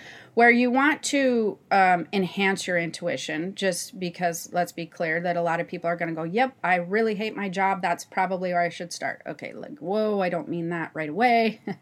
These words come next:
<laughs> Let's just back up a minute. Um, <clears throat> when you're really, uh, learning to not ignore your intuition and learning to allow that energetic flow, which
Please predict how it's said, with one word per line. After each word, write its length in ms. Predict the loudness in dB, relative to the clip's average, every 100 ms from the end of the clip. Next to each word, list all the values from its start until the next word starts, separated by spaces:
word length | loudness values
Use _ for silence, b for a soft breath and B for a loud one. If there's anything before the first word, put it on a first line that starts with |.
| -16
<laughs> 360 | -20 -18 -18 -6
Let's 200 | -6 -4
just 220 | -8 -6
back 300 | 0 0 2
up 200 | -2 0
a 60 | -2
minute. 420 | -2 -2 -4 -6 B B B -2
Um, 340 | 0 0 -2 -2
<clears throat> 400 | 2 4 4 2 0
when 200 | 0 0
you're 240 | 0 -2
really, 520 | -2 0 2 0 -2 -6 0
uh, 300 | 4 4 0 -10 _ _ _ _
learning 420 | 0 2 4 2
to 260 | -2 -4 -2
not 340 | 0 0 0
ignore 280 | -2 -2 -2
your 140 | 0 -2
intuition 520 | -4 -2 -2 -2 -8
and 240 | -4 -4
learning 260 | -2 -2 -2
to 180 | -2 -4
allow 400 | -2 0 2 2
that 180 | 0 -2
energetic 520 | -2 -4 -2 -4 -4
flow, 400 | -6 -2 0 0 B B -4
which 280 | -2 -2